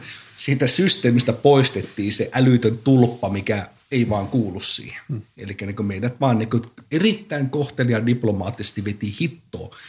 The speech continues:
hmm. sitä sotkemasta heidän prosessia.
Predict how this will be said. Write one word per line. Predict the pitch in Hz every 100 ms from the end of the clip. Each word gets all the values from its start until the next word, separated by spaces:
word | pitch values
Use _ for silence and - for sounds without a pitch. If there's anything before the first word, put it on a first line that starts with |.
| -
hmm. | 120
sitä | 123 113
sotkemasta | - 131 - 104 98 92
heidän | 113 104 95 95 - - - _ -
prosessia. | 123 110 82 -